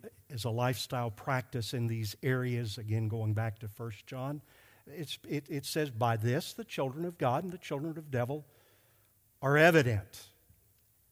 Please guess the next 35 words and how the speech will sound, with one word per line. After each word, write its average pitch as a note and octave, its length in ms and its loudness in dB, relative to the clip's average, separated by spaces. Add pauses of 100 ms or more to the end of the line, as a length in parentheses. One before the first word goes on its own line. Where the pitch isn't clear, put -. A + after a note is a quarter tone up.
(680)
And C3 140 -10 (520)
w-, B2 200 -8
we, B2 340 -4 (480)
Paul B3 360 10
lists A#2 280 2
these. G2 240 0
I A#2+ 160 0
didn't. C#3+ 320 -2 (640)
I C3 60 -4
kinda B2 340 2 (1700)
put A3+ 140 4
a G#3+ 60 4
little D#3+ 200 4
salve D3+ 540 6
on A#2+ 140 2
my A2 180 4
feeling, A2 400 0
like, G#2 300 0
"Oh, B2+ 160 -2
I, B2 240 0
man, D#3 200 -4
I B2+ 100 -2
really C3+ 280 -2
beat A#2+ 280 -4
the - 80 -16
people A2+ 340 -10
down." B2 260 -2 (300)
No, A#3+ 100 -4
I A#2+ 80 2
didn't. A2 300 2
I C3+ 80 -8
gave D3+ 200 -4
them D#3+ 140 -2
the D#3+ 80 -2
word. D3+ 400 -8